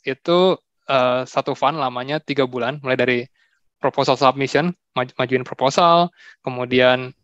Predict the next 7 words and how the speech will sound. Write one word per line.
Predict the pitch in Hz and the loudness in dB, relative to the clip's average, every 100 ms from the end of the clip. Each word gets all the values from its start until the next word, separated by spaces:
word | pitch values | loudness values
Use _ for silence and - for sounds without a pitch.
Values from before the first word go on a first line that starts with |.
| - | -4
nanti | 127 131 139 | -2 0 0
diakses | 139 123 139 131 - 135 | 2 2 2 -2 -2 0
oleh | 127 127 | 0 0
komunitas | - 127 131 131 - | -4 -4 -4 -4 0
lagi, | 175 156 151 165 - _ _ _ | 0 0 0 -2 -4 _ _ _
dan, | 135 123 131 | 0 0 -2
eh, | - 123 120 | -2 0 0